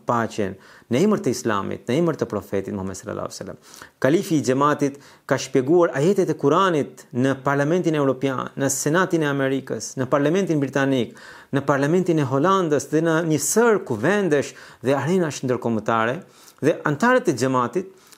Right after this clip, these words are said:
nën udhëheqjen e bekuar të këtij kalifati, në mënyrë të bashkuar punojnë për Islamin. Në mënyrë të bashkuar shpenzojnë në rrugën e Zotit. Në mënyrë të bashkuar ndërtojnë xhami dhe flasin në emër të Islamit. Kjo është arsyeja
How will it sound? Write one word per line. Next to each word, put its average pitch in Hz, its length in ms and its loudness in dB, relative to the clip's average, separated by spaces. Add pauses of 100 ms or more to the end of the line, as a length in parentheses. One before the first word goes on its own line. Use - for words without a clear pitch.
(100)
nën 190 320 2
udhëheqjen 151 640 0
e 127 120 -2
bekuar 120 440 -2
të - 160 -14
këtij 214 160 -2
kalifati, 110 580 -2 (460)
në 120 160 0
mënyrë 247 260 2
të 190 60 2
bashkuar 104 580 -2 (320)
punojnë 135 560 0
për 107 140 0
Islamin. 104 500 -8 (300)
Në 117 100 0
mënyrë 226 360 2
të 202 80 4
bashkuar 139 520 0
shpenzojnë 156 680 0
në 139 80 2
rrugën 113 260 0
e 98 60 -2
Zotit. - 560 -8 (180)
Në 117 140 0
mënyrë 226 320 2
të 202 100 4
bashkuar 165 480 2
ndërtojnë 135 640 0
xhami 127 520 0 (300)
dhe 113 120 -2
flasin 160 560 0
në 120 140 2
emër 120 180 -2
të 123 100 -6
Islamit. - 480 -12 (320)
Kjo 214 200 4
është 240 160 2
arsyeja 131 360 0